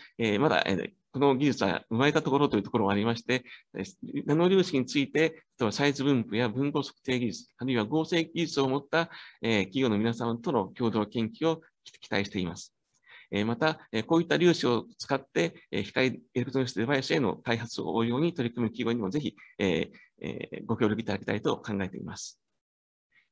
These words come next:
えー、本技術に関する知的財産権ですが、えー、名称は半導体量子ドットの分離装置および分離方法というわけで、えー、特許の番号は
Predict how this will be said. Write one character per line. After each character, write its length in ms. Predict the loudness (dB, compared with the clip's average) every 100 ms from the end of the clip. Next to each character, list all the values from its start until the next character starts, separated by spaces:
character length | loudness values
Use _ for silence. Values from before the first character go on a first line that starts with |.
| -6
え 140 | -6
ー、 40 | -2
本 200 | 0 2
技 80 | 2
術 200 | 0 0
に 120 | 0
関 200 | 0 -2
す 120 | -2
る 80 | -6
知 60 | -4
的 180 | -8 -2
財 200 | -2 -2
産 260 | -2 -4
権 200 | -4 -10
で 60 | -10
す 140 | -4
が、 200 | -4 -4 -8 _ _ -2
え 260 | 0 0 0
ー、 40 |
名 180 | 2 2
称 240 | 0 0
は 120 | 2 0
半 220 | 0 0
導 120 | 2
体 200 | 2 0
量 120 | 0
子 100 | -2
ド 80 | -4
ッ 60 | -2
ト 100 | -2
の 120 | -2
分 160 | 0 0
離 120 | 0
装 180 | -2 -4
置 200 | -4 -6
お 100 | -4
よ 60 |
び 100 | -4
分 220 | -2 0 0
離 100 | -2
方 160 | -4
法 220 | -6 -20 -18
と 60 | -14
い 80 | -12
う 20 |
わ 80 | -10
け 100 | -4
で、 200 | -4 -4 -14 -18 -6
え 160 | -2 -2
ー、 80 | -2
特 180 | -4 -2
許 100 | -2
の 100 | -2
番 240 | -2 -4
号 180 | -4 -2
は 200 | -2